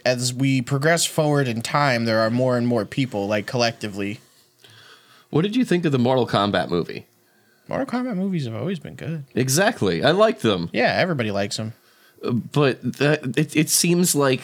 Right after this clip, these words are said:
Speaker 2: I, I feel like it wouldn't have been good having played the games and been disappointed by a lot of movie
Speaker 1: I mean,
Speaker 2: from
Speaker 1: like,
Speaker 2: games.
Speaker 1: what's to
Speaker 2: Like,
Speaker 1: be
Speaker 2: I'm, I'm glad it
Speaker 1: disappointed,
Speaker 2: wa-, I'm
Speaker 1: though?
Speaker 2: glad that it was good.
Speaker 1: Rampage doesn't even have a story. You're just a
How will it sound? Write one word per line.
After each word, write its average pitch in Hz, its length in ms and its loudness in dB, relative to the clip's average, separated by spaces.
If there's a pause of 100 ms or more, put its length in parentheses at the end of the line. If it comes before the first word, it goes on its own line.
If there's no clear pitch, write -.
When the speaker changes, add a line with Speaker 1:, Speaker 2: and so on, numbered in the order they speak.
(200)
Speaker 2:
I, 147 160 4
I 151 60 4
feel 180 220 0
like 185 180 0
it 131 120 2
wouldn't 127 560 2
have 120 280 0
been 123 240 2
good 117 460 0
having 107 260 0
played 107 280 0
the 113 80 2
games 110 460 2
and 101 160 0
been 98 160 2
disappointed 104 720 0
by 92 140 0
a 92 80 0
lot 95 180 0
of 95 80 0
movie 107 480 0 (240)
Speaker 1:
I - 120 0
mean, 349 200 2
Speaker 2:
from 330 80 2
Speaker 1:
like, - 120 4
Speaker 2:
games. 104 240 2
Speaker 1:
what's 349 260 2
to - 100 -2
Speaker 2:
Like, 127 180 2
Speaker 1:
be - 60 0
Speaker 2:
I'm, 139 200 2
I'm 143 140 2
glad 127 280 4
it 123 40 4
Speaker 1:
disappointed, 107 80 2 (120)
Speaker 2:
wa-, 180 60 4
I'm - 140 4
Speaker 1:
though? 131 40 2
Speaker 2:
glad 135 240 4
that 135 140 2
it 120 140 2
was 123 380 2
good. 92 480 0
Speaker 1:
Rampage 370 640 0
doesn't 381 260 0
even 381 180 0
have 392 180 0
a 403 60 2
story. 440 480 0
You're 415 100 2
just 415 160 -2
a 415 60 2